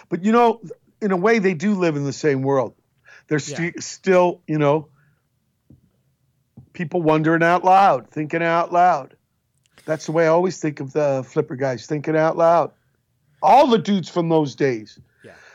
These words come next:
Speaker 1: A lot of interesting personalities and people thinking out loud.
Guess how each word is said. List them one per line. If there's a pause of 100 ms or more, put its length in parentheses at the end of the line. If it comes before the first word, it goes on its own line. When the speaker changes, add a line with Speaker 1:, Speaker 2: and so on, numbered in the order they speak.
(200)
Speaker 1:
A
lot
of
interesting
personalities (240)
and
people
thinking
out
loud.